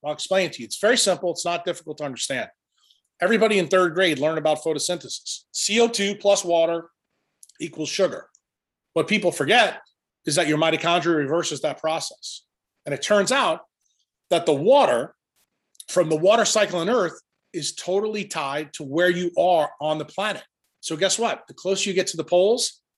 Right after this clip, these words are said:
the more deuterium depleted you are. Why? 'Cause the sun is less powerful there. Turns out the closer you get to the equator, the more deuterium you can tolerate. Why is that important?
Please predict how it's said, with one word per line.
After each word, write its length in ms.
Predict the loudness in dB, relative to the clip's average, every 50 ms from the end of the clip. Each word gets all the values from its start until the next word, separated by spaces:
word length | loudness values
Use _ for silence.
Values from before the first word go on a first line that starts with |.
| _ _ _ _ -10
the 60 | -6
more 220 | -2 0 2 2 2
deuterium 480 | 0 -4 -6 -4 -2 -2 0 0 -2
depleted 420 | -4 -6 -2 -2 -2 0 0 -2 -4
you 160 | -2 -2 0
are. 160 | 0 0 0
Why? 380 | -2 -2 -4 -4 -4 -6 -8 -10 _ _ _ _ _ _
'Cause 180 | -14 -12 -12 -8
the 80 | -4 -2
sun 480 | 0 0 2 2 2 2 2 0 -2 -4
is 160 | -6 -6 -4 -2
less 220 | -2 -2 -2 -4
powerful 560 | -6 -6 -6 -4 -4 -4 -6 -8 -10 -16 -16
there. 100 | -16 -18 -20 -20 _ _ _ _ _ _ _ _ _ _ -4
Turns 220 | 0 2 2 4 4
out 160 | 2 0 0
the 60 | -4
closer 340 | -6 -2 -2 0 0 0 0
you 60 | 0
get 120 | 0 0 0
to 80 | 0
the 80 | 0 0
equator, 540 | 0 0 0 0 2 2 0 -2 -4 -6 _ _ _ _ _ _ _ _ _ _ _ _ _ _ -4
the 80 | -2
more 240 | 0 4 4 4 4
deuterium 460 | 2 0 -4 -4 -2 -2 -2 -2 -2
you 100 | -4 -6
can 140 | -8 -8 -8
tolerate. 460 | -4 -2 -2 -2 -2 -4 -6 -12 -18 _ _ _ _ _ _ _
Why 360 | -14 -8 -6 -4 -2 0 0 0
is 320 | 0 -2 -4 -4 -6 -6
that 340 | -6 -4 -4 -6 -8 -10 -12
important? 600 | -14 -14 -12 -6 -2 -2 -2 -2 -2 -8 -18